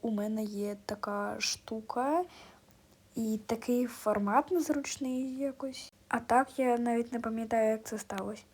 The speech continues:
Я забула, коли казала про коментаторів, сказати ще, скільки у мене коментарів за ці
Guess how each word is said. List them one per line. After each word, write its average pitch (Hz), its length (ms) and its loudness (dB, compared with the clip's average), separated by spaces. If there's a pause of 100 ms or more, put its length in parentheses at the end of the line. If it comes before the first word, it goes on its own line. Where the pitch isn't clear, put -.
(320)
Я 277 380 12
забула, 254 600 10
коли 233 400 8
казала 233 460 8
про 220 240 2
коментаторів, 320 1040 6
сказати 254 800 2
ще, 226 300 -2
скільки 240 480 -2
у - 20 2
мене 233 260 0
коментарів 233 800 -2
за 202 140 -4
ці 208 360 -6